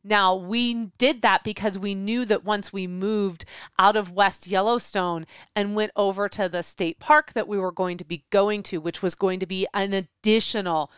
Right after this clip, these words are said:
twenty to twenty-five minutes just to get to the park entrance, we knew that we wouldn't want to be coming in as much. So we just basically said every single day that we are at this private campground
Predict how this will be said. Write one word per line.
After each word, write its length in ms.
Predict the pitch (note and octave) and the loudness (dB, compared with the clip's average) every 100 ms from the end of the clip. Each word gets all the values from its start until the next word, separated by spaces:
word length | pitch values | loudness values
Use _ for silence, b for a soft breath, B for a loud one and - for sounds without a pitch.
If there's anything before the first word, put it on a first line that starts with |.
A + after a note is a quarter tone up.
| b | b
twenty 340 | - A3+ A3 G#3+ | -2 0 0 -2
to 80 | F#3+ | -4
twenty-five 960 | - G3+ G#3 G#3 G#3+ - F#3+ F3+ E3+ | -6 -6 -2 0 -2 2 6 6 2
minutes 760 | F#3 F3+ F#3 F#3 F3 D#3+ - - B B | -6 -6 -4 -2 -4 -8 -10 -12 B B
just 220 | - G3+ | -4 -4
to 100 | - | -4
get 160 | G3 F#3 | -4 -4
to 120 | - | -4
the 80 | F3 | -8
park 340 | - - F3 - - | -4 0 -2 -4 -4
entrance, 840 | G#3 A3+ A3 E3 D#3+ D#3 - - _ _ _ _ _ _ | -2 -2 -2 -4 -4 -10 -20 -20 _ _ _ _ _ _
we 320 | E3+ F3 A3+ A3 | _ -4 -2 -2
knew 380 | A3 A#3 A3+ | -2 -2 0
that 120 | G#3 F#3+ | 0 -2
we 140 | G#3+ | -4
wouldn't 400 | F#3 F#3+ F#3+ G3 | 0 0 0 -6
want 260 | F3 F#3 - | 0 0 0
to 80 | E3+ | -10
be 120 | F#3 | -10
coming 380 | - F3+ F3 E3+ | -6 -4 -4 -6
in 100 | E3 | -6
as 180 | E3 | -6
much. 460 | F3+ F3 D3+ - - B B | -2 -2 -2 -6 -12 B B
So 160 | - G#3+ | 4 4
we 160 | G#3+ | 4
just 260 | G#3 A#3+ - _ _ | -4 -4 -6 _ _
basically 480 | - G#3+ G#3+ A3+ G#3 | -2 0 0 -4 -2
said 240 | F#3+ F#3+ F#3 F#3+ | 2 2 2 4
every 420 | G3 G3 A3 A#3 | 4 4 0 -2
single 400 | - A3 G#3 G#3 | -2 -4 -2 -2
day 440 | F#3 F#3 E3 D#3 B B - | 2 2 2 -2 B B -2
that 160 | F#3 | -2
we 120 | G3+ G#3+ | 0 2
are 160 | G#3+ - | 2 2
at 200 | F3 F3 _ | 4 4 _
this 240 | G3 G3+ - | -4 -4 -4
private 400 | - G3+ G3+ F#3+ | 0 2 2 -4
campground 600 | G3+ F#3 F#3 F3 F3 | -4 -6 0 2 2